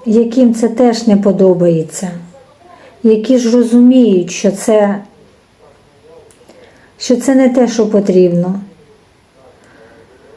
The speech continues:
А цей маразматик, я дуже полюбляла його передачі. Зараз у мене немає змоги, і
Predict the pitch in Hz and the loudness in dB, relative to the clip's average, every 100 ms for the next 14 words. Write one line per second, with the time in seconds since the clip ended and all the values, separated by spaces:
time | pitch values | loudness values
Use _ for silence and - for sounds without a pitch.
0 | 494 _ _ _ _ _ _ _ _ _ | -20 _ _ _ _ _ _ _ _ _
1 | _ _ _ _ - _ - 208 202 262 | _ _ _ _ -20 _ -6 -4 0 4
2 | 247 233 226 233 247 247 233 208 - - | 4 4 2 2 2 2 -2 -4 -8 -12
3 | - - - - - - - - - - | -12 -14 -16 -18 -20 -20 -20 -20 -20 -10
4 | 208 214 208 202 190 180 196 185 180 185 | 0 2 2 0 0 0 0 0 0 0
5 | 180 180 180 180 180 185 180 208 233 - | 2 0 0 0 0 0 0 0 -2 -4
6 | 208 202 202 _ _ _ - - - - | -4 -4 -4 _ _ _ -20 -20 -20 -20
7 | - - _ _ - _ _ 247 202 208 | -20 -20 _ _ -20 _ _ -2 0 2
8 | 202 196 202 190 185 185 190 196 190 185 | 0 0 0 2 2 2 2 2 2 0
9 | 175 208 240 226 226 226 - - 240 220 | 0 0 2 2 0 -2 -14 -4 0 2
10 | 220 | 4